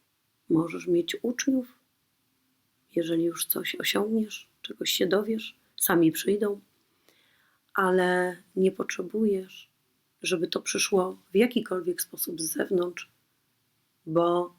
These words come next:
sam sobie dajesz prawo do zasiadania w centrum swojej własnej, jedynej,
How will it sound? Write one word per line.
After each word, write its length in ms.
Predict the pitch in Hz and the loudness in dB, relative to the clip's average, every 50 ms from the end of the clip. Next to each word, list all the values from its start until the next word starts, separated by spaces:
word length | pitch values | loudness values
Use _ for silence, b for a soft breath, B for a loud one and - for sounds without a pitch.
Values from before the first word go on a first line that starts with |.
| _ _ _ _ _ _ _ _ | _ _ _ _ _ _ _ _
sam 260 | - - - 285 294 285 | -6 2 6 6 6 6
sobie 300 | - 339 330 277 226 175 | 6 6 6 6 6 6
dajesz 320 | 180 180 180 175 175 - | 4 2 0 0 0 -2
prawo 600 | - - 190 208 233 269 269 247 277 285 285 294 - - _ _ _ _ _ _ _ _ _ - | -2 0 2 4 6 6 6 6 4 4 4 2 -2 -8 _ _ _ _ _ _ _ _ _ 2
do 300 | 180 190 185 185 190 - | 4 6 6 4 2 0
zasiadania 840 | - 165 196 196 - - 175 165 165 175 202 240 240 226 214 214 214 - _ _ _ _ _ _ _ _ _ | 0 2 2 2 2 2 2 2 2 2 2 2 2 2 0 -2 -4 -8 _ _ _ _ _ _ _ _ _
w 60 | - | -10
centrum 680 | - - - 190 185 190 185 - - - 190 185 180 180 _ | -4 0 2 2 2 2 0 -2 -4 -4 -4 -4 -4 -6 _
swojej 840 | - - - - - - - 208 220 226 220 214 220 220 220 220 - - - | 0 2 4 2 2 0 2 4 4 4 6 6 6 6 4 2 -2 -8 -12
własnej, 720 | 170 165 175 175 175 160 156 - - - 190 214 208 - _ _ 190 | -6 -2 -2 0 0 0 -2 -2 0 2 0 0 0 -2 _ _ 2
jedynej, 600 | 175 160 147 143 202 220 220 214 214 208 202 208 | 2 2 4 6 6 6 6 6 4 2 0 -2